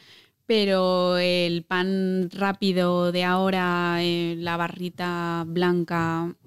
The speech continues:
o integral, me da igual, ¿no? Es que realmente no es un pan si no es fermentado,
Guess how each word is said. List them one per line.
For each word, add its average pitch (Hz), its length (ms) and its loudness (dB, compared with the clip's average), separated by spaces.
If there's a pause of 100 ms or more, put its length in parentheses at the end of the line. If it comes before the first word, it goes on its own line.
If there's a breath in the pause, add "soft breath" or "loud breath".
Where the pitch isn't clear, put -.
o 190 160 -2
integral, 175 540 0
me 175 100 4
da 175 100 4
igual, 175 400 2
¿no? 190 140 2
Es 180 220 -2
que 208 100 -6
realmente 180 400 2
no 180 60 2
es 175 100 -2
un 170 140 -2
pan 185 180 0
si 190 160 -2
no 170 100 2
es 170 100 -2
fermentado, 165 600 -2